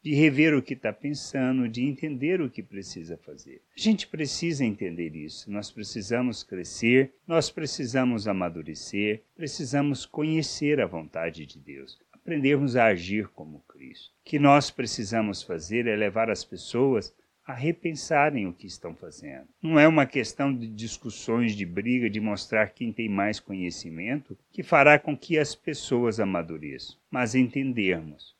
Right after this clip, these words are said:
que a maneira como nós falamos, nós nos posicionamos,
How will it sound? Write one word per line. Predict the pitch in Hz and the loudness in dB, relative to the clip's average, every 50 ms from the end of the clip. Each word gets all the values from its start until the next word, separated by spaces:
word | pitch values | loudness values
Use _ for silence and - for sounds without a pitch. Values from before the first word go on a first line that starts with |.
| _ | _
que | - - 131 | -2 4 6
a | 113 110 | 8 8
maneira | 117 113 107 104 104 113 139 170 175 180 | 8 6 6 4 4 4 4 4 4 4
como | 160 - 170 151 147 135 | 2 2 0 2 4 4
nós | 131 127 127 139 - - | 4 4 4 2 2 0
falamos, | - 151 143 131 110 98 95 98 95 92 90 92 | 0 0 2 2 2 2 2 2 0 -2 -4 -4
nós | 104 95 92 92 92 | -4 -4 -4 -4 -6
nos | 101 110 110 - | -6 -8 -8 -10
posicionamos, | - - 117 104 98 92 87 - - 82 76 76 82 101 123 127 131 113 - - - | -10 -8 -6 -6 -6 -8 -10 -10 -10 -10 -10 -8 -6 -4 -2 -2 -2 -4 -6 -10 -18